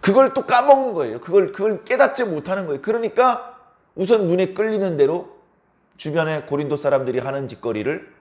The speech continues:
그대로 따라하는 겁니다. 예? 제가 종종 말씀드리지만요. 우리 그리스도인들은요. 영적인 사람이 돼야 됩니다. 생각하는 것도, 말하는 것도, 행동하는 것도.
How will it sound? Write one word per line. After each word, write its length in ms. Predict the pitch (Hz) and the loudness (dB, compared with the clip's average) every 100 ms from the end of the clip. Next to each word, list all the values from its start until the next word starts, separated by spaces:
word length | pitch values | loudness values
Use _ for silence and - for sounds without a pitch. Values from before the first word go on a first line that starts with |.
| _ _ | _ _
그대로 480 | - 104 98 127 - _ _ | -12 -8 -6 -6 -10 _ _
따라하는 480 | 160 147 160 165 180 | 0 0 0 -6 -8
겁니다. 500 | - - - - - - _ _ _ _ | -10 -16 -18 -20 -20 -20 _ _ _ _
예? 60 | 65 196 _ _ _ _ | -20 -20 _ _ _ _
제가 220 | - 190 | 2 4
종종 340 | 185 175 185 190 | 4 0 2 2
말씀드리지만요. 840 | 135 139 180 156 123 104 90 107 - _ - | 0 0 -2 -2 -4 -8 -8 -10 -14 _ -4
우리 240 | 160 214 | -2 -2
그리스도인들은요. 1040 | 214 165 190 190 180 151 117 107 101 147 113 - _ 95 | 0 0 0 -2 -2 -2 -4 -6 -6 -8 -8 -14 _ -8
영적인 480 | 107 143 196 202 185 | -6 -2 -2 0 -4
사람이 340 | 143 131 131 | -6 -8 -8
돼야 180 | 95 71 | -8 -10
됩니다. 600 | 69 62 - - - _ | -14 -20 -20 -20 -20 _
생각하는 560 | _ 143 156 156 123 110 | _ -8 -6 -6 -8 -8
것도, 260 | 85 - 80 | -10 -10 -8
말하는 420 | 85 107 104 80 | -4 -4 -6 -8
것도, 320 | 71 - 73 | -12 -14 -14
행동하는 480 | 131 139 127 104 73 | -8 -6 -6 -6 -10
것도. 320 | - - | -16 -20